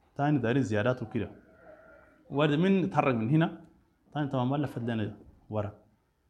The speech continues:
ونتمنى إنه حاجاتنا ديل، حاجات طلبنا ده، آه، بتجي. طيب، نقطة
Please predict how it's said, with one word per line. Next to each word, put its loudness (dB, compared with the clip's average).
ونتمنى 2
إنه 2
حاجاتنا 0
ديل، 0
حاجات 0
طلبنا 2
ده، -2
آه، -4
بتجي. -4
طيب، 2
نقطة -2